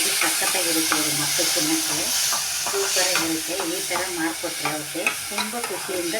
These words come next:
ತಿಂತಾರೆ. ಇವಾಗ ಇದಕ್ಕೆ ನಾನು ನೋಡಿ ಒಂದು ಸ್ಪೂನ್ ಗರಂ ಮಸಾಲ, ಒಂದು ಸ್ಪೂನ್ ಚಿಲ್ಲಿ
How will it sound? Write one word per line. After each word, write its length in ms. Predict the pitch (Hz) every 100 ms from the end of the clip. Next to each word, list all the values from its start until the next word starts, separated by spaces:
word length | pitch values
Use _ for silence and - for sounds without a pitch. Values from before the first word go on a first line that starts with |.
| 175
ತಿಂತಾರೆ. 420 | 170 160 147 147 - - - - - - - - - -
ಇವಾಗ 180 | 190 180 175
ಇದಕ್ಕೆ 240 | 170 185 175
ನಾನು 200 | 160 160 - - - - - - - - -
ನೋಡಿ 220 | 190 214 240 - - - - - - - 185
ಒಂದು 140 | 156
ಸ್ಪೂನ್ 340 | - 196 180 170
ಗರಂ 240 | 175 185 202
ಮಸಾಲ, 280 | 180 185 180 233 190
ಒಂದು 120 | 170 165
ಸ್ಪೂನ್ 200 | 180 165 160
ಚಿಲ್ಲಿ 220 | 175